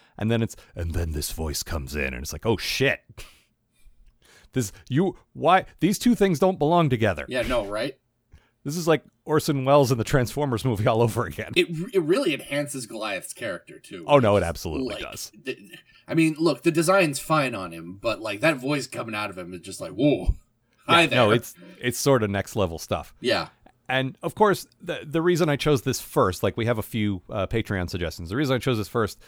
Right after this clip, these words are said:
Speaker 1: is sort of the transition out of Star Trek, because in addition to Marina Sirtis and Jonathan Frakes, there are tons of Star Trek people who show up on this show.
Speaker 2: Oh, yeah.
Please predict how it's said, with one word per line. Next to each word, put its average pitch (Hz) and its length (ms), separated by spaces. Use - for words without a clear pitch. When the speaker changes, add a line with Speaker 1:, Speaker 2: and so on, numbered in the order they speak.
Speaker 1:
is 117 120
sort 135 200
of 107 80
the 117 80
transition 107 520
out 95 120
of 90 60
Star 113 180
Trek, - 260
because 104 320
in 131 160
addition 131 380
to 113 320
Marina 113 240
Sirtis 107 300
and 107 100
Jonathan 95 360
Frakes, 104 260
there 135 260
are 98 200
tons 175 400
of 185 100
Star 180 200
Trek 117 180
people 104 260
who 87 60
show 85 200
up 76 140
on 82 80
this 76 120
show. - 320
Speaker 2:
Oh, 302 80
yeah. - 180